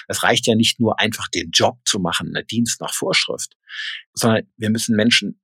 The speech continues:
auf Menschen zugehen und, und sie, sie motivieren. Wir müssen sie inspirieren in vielerlei Hinsicht, zumindest was so Zivilisationskrankheiten anbelangt, wie Übergewicht, Diabetes, Raucher, wo wir,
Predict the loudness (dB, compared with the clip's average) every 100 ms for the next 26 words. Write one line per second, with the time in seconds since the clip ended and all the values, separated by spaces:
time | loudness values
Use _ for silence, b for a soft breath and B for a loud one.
0 | -4 -2 0 0 0 -2 -2 0 0 0
1 | -4 -6 -6 -8 -6 -6 -4 -4 -2 -4
2 | -6 -14 -12 -8 -6 -4 -6 -12 -20 -10
3 | -8 -6 -2 2 4 2 -2 -6 -6 -6
4 | -6 -8 -8 _ _ _ _ 0 2 2
5 | 2 2 0 -2 -6 -10 -8 -6 -2 0
6 | 2 2 0 0 0 -2 -4 -4 -4 -4
7 | -4 -4 -4 -2 -2 -4 -4 -2 -2 -2
8 | -2 0 -2 -2 -4 -2 -4 -6 -8 -6
9 | -6 -6 -2 0 0 -4 -8 -6 -2 0
10 | 0 -2 -4 0 4 4 4 0 0 2
11 | 2